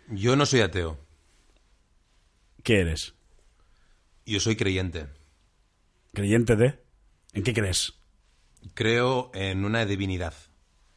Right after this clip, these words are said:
Speaker 2: ¿En una? ¿Random?
Speaker 1: No, en la divinidad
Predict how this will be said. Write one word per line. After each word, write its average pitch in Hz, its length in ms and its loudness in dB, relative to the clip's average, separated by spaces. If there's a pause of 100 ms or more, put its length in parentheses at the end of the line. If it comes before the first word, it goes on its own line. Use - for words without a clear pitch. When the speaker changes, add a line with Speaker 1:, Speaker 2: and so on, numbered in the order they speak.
(440)
Speaker 2:
¿En 117 140 6
una? 98 320 4 (580)
¿Random? 104 600 2 (560)
Speaker 1:
No, 98 320 -2 (480)
en 87 640 -8
la 92 180 -8
divinidad 101 720 -4